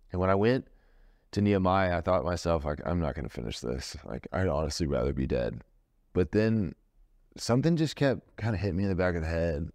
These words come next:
like, "You're here for a reason, you know? You've got a, you've got an amazing daughter, like, do it, do it." And, um, we would get up, um, every morning at five A M and put on our military outfits and march around South Dallas.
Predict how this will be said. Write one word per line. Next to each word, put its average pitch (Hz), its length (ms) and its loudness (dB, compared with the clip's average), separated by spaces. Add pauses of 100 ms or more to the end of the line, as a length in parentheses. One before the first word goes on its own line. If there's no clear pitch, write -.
(140)
like, 73 360 -6 (840)
"You're 87 140 2
here 104 200 4
for 113 160 4
a 92 40 6
reason, 85 600 2
you 80 120 -2
know? 80 420 -2
You've 71 180 -2
got 90 220 2
a, 80 160 -4 (100)
you've 87 180 0
got 95 200 4
an 98 60 0
amazing 90 380 0
daughter, 78 320 0
like, 73 220 -4 (260)
do 92 180 2
it, - 160 -6 (440)
do 85 180 2
it." - 160 -6 (1400)
And, 87 480 4
um, 82 560 2 (180)
we 98 140 2
would 107 160 4
get 92 200 4
up, 95 300 2 (640)
um, 78 520 -2
every 95 240 2
morning 95 460 2
at 67 180 -6
five 87 380 0
A 80 180 -2
M 78 340 -4
and - 100 -16
put 92 160 -4
on 95 140 0
our 78 220 0
military 87 600 0
outfits 85 580 -2
and 73 300 -2
march 87 320 0
around 87 460 0
South 87 320 -2
Dallas. 80 640 -2